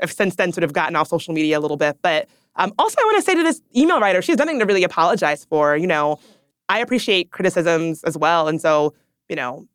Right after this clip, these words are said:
obviously, no apology necessary. But it just was, it just really touched me. You know, it's touching to hear from people. And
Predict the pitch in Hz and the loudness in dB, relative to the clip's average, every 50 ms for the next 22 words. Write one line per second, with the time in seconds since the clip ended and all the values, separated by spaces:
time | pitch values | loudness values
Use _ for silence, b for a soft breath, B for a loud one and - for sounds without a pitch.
0 | _ _ _ _ _ - 202 226 233 233 208 190 - - 175 165 160 156 156 156 | _ _ _ _ _ -2 0 0 2 0 0 -2 0 0 2 2 2 2 0 -2
1 | - - _ _ _ _ _ _ _ _ _ 165 - _ 190 190 190 202 202 190 | -4 -6 _ _ _ _ _ _ _ _ _ -20 -10 _ 0 2 2 2 0 0
2 | 175 175 175 170 156 165 156 156 - 160 - 165 160 156 151 151 147 147 147 _ | 0 0 2 2 0 -2 -4 -4 -4 -4 0 2 2 2 2 2 0 -2 -4 _
3 | _ _ _ _ _ - 220 - 208 247 269 294 339 254 208 - - 240 196 330 | _ _ _ _ _ -2 0 2 2 2 2 2 2 2 2 2 0 2 2 2
4 | 294 240 269 214 196 - - 208 - - - - 143 139 170 170 165 151 151 170 | 0 2 2 0 0 0 -2 -4 -4 -4 -12 -14 -14 -14 -10 -6 -4 0 2 2
5 | 180 175 - - - 226 220 - 233 208 196 170 165 170 170 165 - 160 147 170 | 2 0 -2 -4 -4 -4 -2 0 0 0 0 0 2 0 0 0 -2 -6 -4 -6
6 | 160 - 160 151 151 151 147 143 - _ _ _ _ _ _ - 180 180 180 175 | -4 -2 0 2 2 2 0 -2 -4 _ _ _ _ _ _ -2 -2 -2 -2 -4